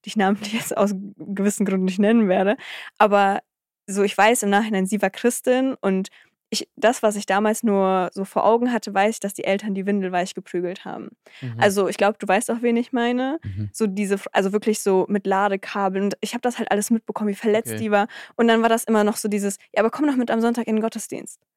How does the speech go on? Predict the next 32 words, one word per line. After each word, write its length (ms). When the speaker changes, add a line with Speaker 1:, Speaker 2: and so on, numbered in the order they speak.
Speaker 1:
Und 260
w-, 60
Speaker 2:
Mhm. 60
Speaker 1:
ich 120
hab 80
das 160
so 100
ausgeblendet, 540
weil 220
halt 160
nur 240
diese 200
Gewalt, 540
das 220
war 80
das, 200
was 120
ich 100
von 160
ihr 180
halt 140
damals 320
wusste. 400
Ihre 160
Eltern 260
lesen 360
Bibel 380
und 100
das 200
machen 300
die. 160
Speaker 2:
Mhm. 280